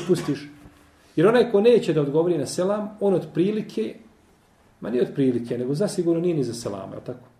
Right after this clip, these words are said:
Ko neće da odgovori za selam, na selam, on nije za selama. Za tebe, kao: „Dobro jutro”, ovaj, i slično tome. A selam, nećeš da odgovoriš na selam, znači, ne, ne, ne smatraš ga svojim, je li, pozdravom.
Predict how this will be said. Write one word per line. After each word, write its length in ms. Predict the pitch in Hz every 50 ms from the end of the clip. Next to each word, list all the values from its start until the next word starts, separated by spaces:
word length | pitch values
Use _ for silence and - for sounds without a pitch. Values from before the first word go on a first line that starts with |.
| _ _ _ _ _ _ _ - - _ -
Ko 120 | - 170
neće 140 | 185 226 220
da 60 | 180
odgovori 220 | 160 160 175 180 175
za 100 | 156 143
selam, 340 | 147 147 143 143 160 185 190 - 202 180 170 165 180
na 100 | 180 156
selam, 300 | - - 139 139 139 175
on 120 | 220 247
nije 180 | 294 311 294 240
za 80 | 226
selama. 540 | 208 - - 196 175 160 160 156 143 123 - - - - - - - _ -
Za 200 | 269 302 277 -
tebe, 240 | 254 226 202 170 156 - -
kao: 120 | - 190 160
„Dobro 240 | 139 135 131 151
jutro”, 320 | 165 160 156 - 160 151 151 - - - - - _ _ _ _ - - - _ - - 135 - - -
ovaj, 340 | - 131 120 113 104 110 - -
i 260 | - 110 101 101 101
slično 300 | - - 180 156 151 135
tome. 400 | 120 135 131 127 127 127 123 - - - - -
A 280 | 151 143 151 - -
selam, 380 | - - - 196 196 190 175 160
nećeš 240 | 170 180 175 170 156
da 60 | 156
odgovoriš 260 | 151 156 175 180 147
na 80 | 151 143
selam, 320 | - 165 165 175 175 175 - - - - _ _ _ _ _ _
znači, 300 | _ - 135 - - 151 135 - - -
ne, 180 | 139 139 147
ne, 120 | - - -
ne 140 | 160 156 151
smatraš 300 | - 160 151 151 143 139
ga 80 | 135
svojim, 400 | 127 - - 135 131 135 143 147 - - _ _
je 80 | 143 131
li, 160 | 123 - - - - _ _ _ _ _ _ _ _ _ _ _ _ _ _ _ _
pozdravom. 380 | _ 143 127 104 101 101 95 -